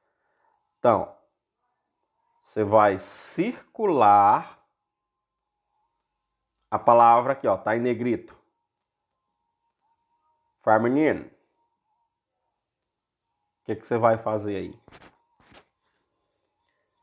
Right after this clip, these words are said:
Você vai circular a palavra feminina da letra A. Quem é na letra A? Brother. Então, qual é o feminino de brother?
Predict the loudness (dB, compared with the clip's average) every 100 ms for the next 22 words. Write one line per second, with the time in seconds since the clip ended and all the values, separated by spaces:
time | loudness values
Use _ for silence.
0 | _ _ _ _ -8 -2 -2 -2 -8 -12
1 | -10 -4 0 0 0 0 0 -2 -6 -6
2 | -6 -6 -6 -4 -6 -6 -6 -6 -4 0
3 | 0 -2 -6 -10 -6 -6 -6 -4 -4 -6
4 | -12 _ _ -4 0 2 2 0 2 4
5 | 4 2 -8 _ _ _ _ _ _ _
6 | _ _ _ -16 2 6 8 8 4 -8
7 | -14 _ _ _ _ _ _ _ _ _
8 | _ _ _ _ -20 -4 -2 -2 0 4
9 | 4 4 4 4 2 0 -2 -4 -2 -4
10 | -4 -4 -6 -8 -10 -2 4 6 4 2
11 | -4 -6